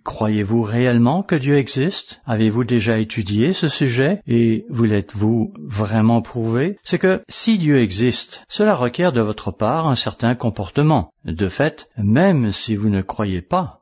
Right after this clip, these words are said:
que Dieu existe, cela entraînera une réponse de votre part. Ou bien vous lui obéirez,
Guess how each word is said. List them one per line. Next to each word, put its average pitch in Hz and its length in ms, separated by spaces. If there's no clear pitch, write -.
que 107 100
Dieu 95 220
existe, 110 540
cela 131 360
entraînera 107 640
une 107 80
réponse 117 420
de 135 80
votre 131 260
part. 95 380
Ou 196 160
bien 160 380
vous 104 180
lui 98 400
obéirez, 113 640